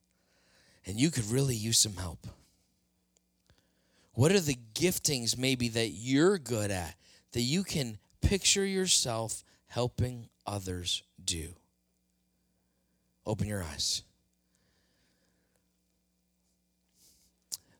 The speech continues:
The Word of God says what? It says that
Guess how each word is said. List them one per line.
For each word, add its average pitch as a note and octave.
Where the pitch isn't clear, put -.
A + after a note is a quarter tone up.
The A#2+
Word C#3+
of A#2+
God B2+
says A#2
what? A2
It -
says A#2
that A2